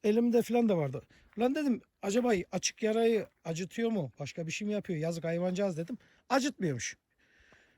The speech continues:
O huylandı herhalde. Huylandığı için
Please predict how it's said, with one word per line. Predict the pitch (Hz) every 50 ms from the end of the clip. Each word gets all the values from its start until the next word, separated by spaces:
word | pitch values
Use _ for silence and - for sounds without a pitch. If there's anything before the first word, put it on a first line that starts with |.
| _ _ _ _
O | - 240 269 - - -
huylandı | 175 247 277 277 285 285 277 247 240
herhalde. | 202 175 160 165 185 277 269 _ _ _ _ _ _ _ - - - - _ _ - - _ _ _ _ _ _ _ _ _ _ _ _ _ _ _ _ _ _ _ _ _ - - _ _ _ _ _ _ _ _ _ _ _ _ _ _ _ _ _ _ _ _ _
Huylandığı | - 220 240 240 262 262 262 247 247
için | 208 - - 254 254